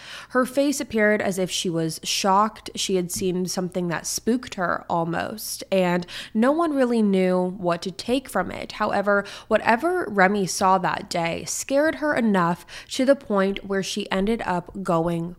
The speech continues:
home for the day. So she didn't stay at the hospital. She left work. She went home. Now, Remy would later tell her husband that while she was in the break room, she closed her eyes for just a few seconds,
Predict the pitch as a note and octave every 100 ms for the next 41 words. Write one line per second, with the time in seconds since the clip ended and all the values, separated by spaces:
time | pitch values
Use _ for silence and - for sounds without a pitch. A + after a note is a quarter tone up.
0 | _ - F#3+ E3 D#3+ D#3 - - - -
1 | - - - F3+ F#3 A3+ C#4 - G3+ F#3+
2 | F#3+ F3+ E3+ - F#3 E3+ - - - G3
3 | F3+ A3 A#3+ G3+ F3 E3+ - - G#3+ E3+
4 | F3+ F#3 - F#3 - - A#3+ A3+ - -
5 | B3 A#3+ B3+ D4 E4+ D4 G#3 G#3 G#3 G#3
6 | G3 G3+ F#3 F#3 E3 - F#3 E3 F3 F3+
7 | G3+ G3+ G#3+ G#3+ G#3 A3 C#4 - F4 E4+
8 | - G3 F#3 E3+ F#3+ F#3 F#3+ - E3+ -
9 | - G#3+ - A3+ A#3 B3 D4 D4 E4+ D#4+
10 | F#3+ F3 F3+ A#3 - G3+ F#3 F#3 G3 G3+
11 | - C#4+ - G#3+ - G3+ F#3 - - G#3+
12 | -